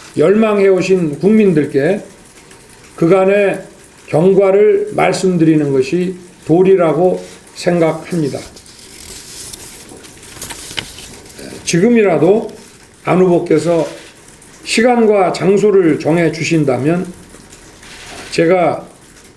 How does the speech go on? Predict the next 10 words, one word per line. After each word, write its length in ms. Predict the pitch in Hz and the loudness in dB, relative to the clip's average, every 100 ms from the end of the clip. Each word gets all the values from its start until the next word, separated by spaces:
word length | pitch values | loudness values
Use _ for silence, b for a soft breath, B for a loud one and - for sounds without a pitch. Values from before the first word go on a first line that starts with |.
| - _ _ - - - - | -20 _ _ -20 -20 -20 -14
지방에 460 | - 185 208 233 233 | -4 0 2 2 0
가는 300 | 165 185 185 | 0 2 0
중이라도 680 | 143 151 156 131 139 127 - - - - | 0 2 2 0 0 -2 -6 -18 -20 -4
언제든지 640 | 156 175 185 170 165 165 | 0 2 2 2 0 -2
차를 320 | 160 190 185 | -2 0 0
돌려, 520 | 139 139 135 127 190 - - - - - - - | 0 0 0 0 -4 -10 -20 -20 -20 -20 -20 -12
아, 220 | - - - | -10 -10 -6
직접, 520 | - 156 190 185 190 - - - - - - | -6 0 0 -2 -8 -16 -20 -20 -20 -20 -16
에, 120 | 117 - | -14 -8
찾아뵙고, 1300 | 196 196 185 143 - - - - 190 190 - - | -4 -2 -2 -4 -8 -20 -20 -2 -2 0 -2 -4